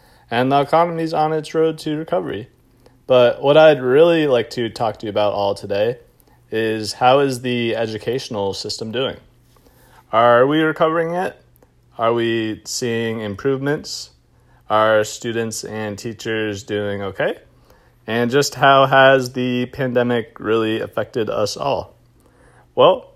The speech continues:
that's what we're going to cover today. So, uh, if you'll join me, uh,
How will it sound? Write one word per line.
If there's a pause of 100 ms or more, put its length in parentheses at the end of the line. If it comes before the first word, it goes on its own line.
(120)
that's
what
we're
going
to
cover
today. (880)
So,
uh,
if
you'll
join
me, (580)
uh,